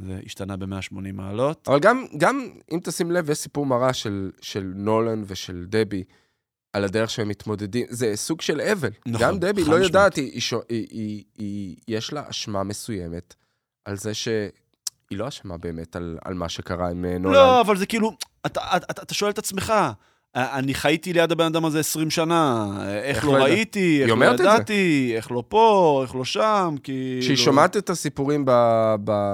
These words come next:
Speaker 2: אה,
Speaker 1: קבוצת תמיכה,
Speaker 2: קבוצת
Speaker 1: ספורט
Speaker 2: תמיכה.
Speaker 1: גרופ, כן.
Speaker 2: והיא שומעת את הסיפור שנרצחה, אנחנו ראינו את הרצח של, אה, שנולן רוצח אחד מה-, מהחבורה הראשונית, מה-Global Defense
Speaker 1: כן.
Speaker 2: Force. אה, והיא,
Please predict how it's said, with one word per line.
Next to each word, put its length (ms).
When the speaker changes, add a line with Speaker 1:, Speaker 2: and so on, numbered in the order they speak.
Speaker 2:
אה, 40
Speaker 1:
קבוצת 140
תמיכה, 200
Speaker 2:
קבוצת 220
Speaker 1:
ספורט 80
Speaker 2:
תמיכה. 320
Speaker 1:
גרופ, 140
כן. 140
Speaker 2:
והיא 760
שומעת 400
את 100
הסיפור 460
שנרצחה, 1400
אנחנו 220
ראינו 220
את 120
הרצח 420
של, 280
אה, 180
שנולן 400
רוצח 220
אחד 220
מה-, 600
מהחבורה 640
הראשונית, 440
מה-Global 720
Defense 280
Speaker 1:
כן. 200
Speaker 2:
Force. 300
אה, 60
והיא, 260